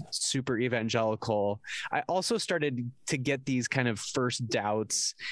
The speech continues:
uh, about my faith. And so, especially when it came to sexuality, I just really was getting frustrated with purity culture. Uh, you know, it was around, you know, it's high school. So it's around that time of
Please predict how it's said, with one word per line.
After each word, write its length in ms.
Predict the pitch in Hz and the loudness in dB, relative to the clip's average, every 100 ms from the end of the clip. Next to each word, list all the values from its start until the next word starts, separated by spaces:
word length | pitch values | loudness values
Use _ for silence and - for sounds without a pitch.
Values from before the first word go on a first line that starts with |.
| - - - | -8 -8 -2
uh, 140 | 117 | 0
about 300 | 104 113 117 | 0 0 0
my 140 | 117 110 | 0 0
faith. 420 | - 110 101 104 - - - - - - - | 0 0 2 -2 -6 -20 -16 -14 -6 -4 0
And 520 | 135 135 131 127 127 | 2 4 4 2 0
so, 560 | 131 - 156 139 135 131 | -2 0 2 4 2 2
especially 440 | 147 220 220 262 202 | 0 0 0 0 2
when 140 | 165 | 0
it 100 | - | 0
came 300 | - 131 131 - | 0 2 2 0
to 360 | 135 120 120 113 | 0 2 2 2
sexuality, 720 | - 113 - 113 113 107 104 | 0 -2 -2 0 0 2 2
I 80 | 101 | 2
just 280 | 139 131 - | 0 -2 -2
really 580 | 139 143 147 143 135 127 | 0 0 2 2 2 2
was 240 | 113 110 | 0 -2
getting 260 | 104 120 113 | 0 0 0
frustrated 440 | - 120 - 117 | 0 0 0 2
with 100 | 110 - | 0 -2
purity 280 | 127 117 120 | -2 0 0
culture. 720 | - 113 - 117 110 110 104 - - - - - | -2 -2 0 0 2 0 -2 -6 -8 -8 -6 0
Uh, 340 | 120 113 113 | 2 2 2
you 180 | 135 165 | 2 2
know, 80 | 165 | 2
it 40 | |
was 100 | 147 | 2
around, 240 | 180 180 170 | 2 0 2
you 80 | 151 | 2
know, 60 | |
it's 100 | 143 | 2
high 160 | 202 180 | 2 0
school. 240 | - 101 | 0 -2
So 240 | - 131 120 | 2 2 2
it's 100 | 135 | 2
around 340 | 123 120 123 | 2 4 2
that 140 | 117 - | 0 -2
time 300 | - 117 117 | 0 2 2
of 220 | 113 107 | 2 0